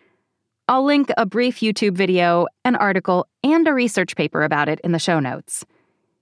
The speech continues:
In nineteen sixty-six, researchers Elliot Aronson, Ben Willerman, and Joanne Floyd conducted an experiment in which study participants were shown videos of actors answering quiz questions,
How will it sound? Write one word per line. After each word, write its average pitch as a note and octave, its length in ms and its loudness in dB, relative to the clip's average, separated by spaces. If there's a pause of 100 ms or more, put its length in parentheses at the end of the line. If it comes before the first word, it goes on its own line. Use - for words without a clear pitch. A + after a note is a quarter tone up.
(540)
In A#3 160 4
nineteen D#4 360 2
sixty-six, - 880 -2
researchers G#3+ 840 0
Elliot C4 380 0
Aronson, E3 840 0
Ben G3+ 220 2
Willerman, F#3+ 580 2
and F3 180 2
Joanne B3 380 2
Floyd D3+ 540 -2
conducted A#3 440 0
an C#4+ 120 0
experiment E3 760 -2 (400)
in A#3 140 2
which - 200 0
study D4+ 380 0
participants G3 720 -2
were F#3+ 120 0
shown G3+ 380 2
videos C4 600 0
of G3+ 180 0
actors E3+ 600 -2
answering F3+ 580 0
quiz A#3+ 280 -2
questions, - 720 -6